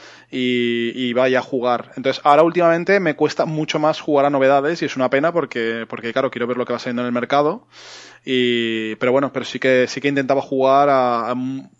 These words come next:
un poco a todo. Sí que es verdad que debido también a, a este perfil de, como autor, me esfuerzo un poco a intentar jugar siempre a cosas diferentes, ¿no? No soy tanto de repetir, o sea, tengo mi ludoteca, por supuesto, y me voy comprando juegos,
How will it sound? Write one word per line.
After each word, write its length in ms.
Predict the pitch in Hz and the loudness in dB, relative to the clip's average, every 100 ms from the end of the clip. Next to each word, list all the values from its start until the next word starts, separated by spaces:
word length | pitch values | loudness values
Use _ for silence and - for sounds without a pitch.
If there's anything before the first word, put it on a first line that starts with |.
| - | -14
un 180 | 147 135 | -12 -2
poco 320 | 156 165 147 | 0 4 4
a 60 | |
todo. 360 | 147 156 185 262 | 4 2 0 -4
Sí 220 | - - 147 | -14 -8 -2
que 100 | 147 | 0
es 60 | |
verdad 280 | 139 139 139 | 2 2 0
que 160 | 160 143 | 0 0
debido 340 | 131 131 139 | 0 2 2
también 260 | 135 135 139 | 2 2 2
a, 400 | 135 127 127 127 | 2 2 0 0
a 40 | |
este 180 | - 143 | -2 -4
perfil 360 | 131 - 143 | -2 0 2
de, 380 | 127 123 120 123 - | 4 4 4 0 -2
como 160 | 143 135 | 0 0
autor, 360 | 131 147 - - - - - _ | 2 2 2 -10 -20 -20 -20 _
me 220 | 135 139 | -2 0
esfuerzo 420 | 135 - 143 - 160 | 0 2 0 2 0
un 80 | |
poco 260 | 147 147 160 | 0 4 4
a 80 | 156 | 4
intentar 480 | 143 135 131 147 143 | 0 -4 0 0 0
jugar 360 | - 135 143 | -2 0 0
siempre 260 | - 156 147 | 0 -4 -2
a 60 | 143 | -2
cosas 200 | 139 151 | -6 -8
diferentes, 640 | 151 139 135 123 113 - | -4 0 0 -2 -6 -6
¿no? 220 | 127 151 | -8 -6
No 100 | 147 | -8
soy 140 | - 147 | -4 -2
tanto 240 | 143 139 | 0 2
de 100 | 139 | 2
repetir, 800 | 135 135 127 135 135 131 127 123 | 2 -2 -2 0 2 0 -2 -6
o 20 | - | -10
sea, 100 | 127 | -4
tengo 200 | 127 131 | -2 0
mi 100 | 135 | 2
ludoteca, 460 | 135 123 131 135 | 2 2 0 -2
por 100 | 131 | -2
supuesto, 320 | - 143 - | -4 -4 -2
y 20 | 127 | -2
me 60 | |
voy 100 | 117 | -2
comprando 640 | 127 123 127 123 127 127 120 | -2 -2 -2 0 0 0 0
juegos, 500 | - 156 170 226 | 0 2 2 -2